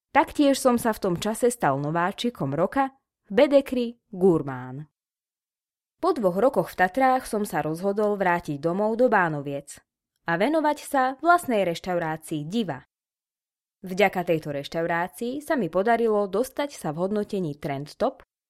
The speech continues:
medzi dvadsať najlepších reštaurácií na Slovensku. A taktiež do Bedekra Gurmán,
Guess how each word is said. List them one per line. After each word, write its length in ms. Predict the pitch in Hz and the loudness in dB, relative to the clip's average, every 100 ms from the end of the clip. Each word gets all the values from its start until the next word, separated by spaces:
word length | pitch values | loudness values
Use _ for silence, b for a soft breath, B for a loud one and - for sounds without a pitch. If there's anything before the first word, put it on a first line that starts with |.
| _ _ 180 | _ _ -4
medzi 320 | 170 156 143 | -4 -4 -4
dvadsať 380 | 180 320 311 233 | -2 -2 0 0
najlepších 560 | 196 220 220 226 156 | 2 0 -2 -2 -4
reštaurácií 720 | 170 190 247 226 220 220 233 220 | -2 -2 0 0 0 -2 -2 0
na 160 | 202 | -2
Slovensku. 580 | - 175 139 147 - 147 _ _ _ _ _ _ _ | -2 -4 -4 -10 -16 -20 _ _ _ _ _ _ _
A 40 | 165 | -6
taktiež 480 | 151 147 - 269 262 | -2 -2 -2 -4 0
do 60 | 165 | 0
Bedekra 480 | 175 202 208 226 175 | 2 0 -2 -4 -2
Gurmán, 560 | 143 147 160 214 302 | -4 -2 -2 -4 -6